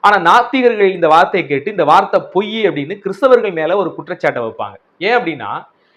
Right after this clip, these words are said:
இவங்க வச்சிருக்கிற, அதாவது கிறிஸ்தவர்கள் வைத்திருக்கிற இந்த வேதாகமம் என்ன சொல்லுதுன்னு கேட்டீங்கன்னா, யாரெல்லாம் இயேசு கிறிஸ்துவை விசுவாசிக்கிறாங்களோ அவங்கள க-, இயேசு கடவுள் நேசிக்கிறார். ஆனா யாரெல்லாம் இயேசு கிறிஸ்துவை விசுவாசிக்காம இருக்கிறாங்களோ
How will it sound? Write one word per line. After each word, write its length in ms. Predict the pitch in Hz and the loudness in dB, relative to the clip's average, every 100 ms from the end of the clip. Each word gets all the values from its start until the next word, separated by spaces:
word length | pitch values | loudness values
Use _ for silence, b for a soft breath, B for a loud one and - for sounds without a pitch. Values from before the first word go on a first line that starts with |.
| _ | _
இவங்க 400 | 160 214 262 233 | -4 2 4 4
வச்சிருக்கிற, 520 | 208 - 254 - 175 | 2 2 -4 2 2
அதாவது 340 | 151 165 202 214 | 2 2 2 0
கிறிஸ்தவர்கள் 440 | 190 254 240 226 196 | -2 4 4 4 0
வைத்திருக்கிற 640 | 180 175 180 180 170 131 | -2 -2 -2 2 4 2
இந்த 240 | 147 165 139 | 0 -2 0
வேதாகமம் 540 | 165 226 202 165 156 | 2 2 2 2 -4
என்ன 220 | 143 175 175 | -6 -6 -6
சொல்லுதுன்னு 280 | 147 147 123 | -6 -6 -6
கேட்டீங்கன்னா, 560 | 117 113 104 98 160 - b b 135 | -8 -8 -12 -8 -8 -10 b b 2
யாரெல்லாம் 440 | 165 220 233 269 | 4 4 2 0
இயேசு 380 | 247 226 - 277 | 2 0 0 -6
கிறிஸ்துவை 420 | 240 226 226 175 | -10 -6 -2 0
விசுவாசிக்கிறாங்களோ 920 | 160 214 214 196 165 156 147 190 262 - - | 0 0 0 -2 -2 -2 0 0 0 -4 -2
அவங்கள 420 | 151 269 330 320 | 0 0 2 2
க-, 140 | - - | 2 -6
இயேசு 420 | 180 202 202 180 - | 0 0 0 -8 -4
கடவுள் 320 | 156 180 160 | 0 0 -2
நேசிக்கிறார். 480 | 147 139 120 98 - _ _ b b | -6 -10 -12 -14 -16 _ _ b b
ஆனா 180 | 190 226 | 2 2
யாரெல்லாம் 600 | 190 160 202 262 262 254 | 2 4 4 4 2 2
இயேசு 280 | 196 202 240 | 2 0 -4
கிறிஸ்துவை 340 | 214 202 196 | -10 -4 -2
விசுவாசிக்காம 720 | 160 175 269 269 226 208 175 | -2 -4 -2 -2 -2 -2 0
இருக்கிறாங்களோ 640 | 147 147 131 117 107 156 | -2 -2 -4 -4 -2 -2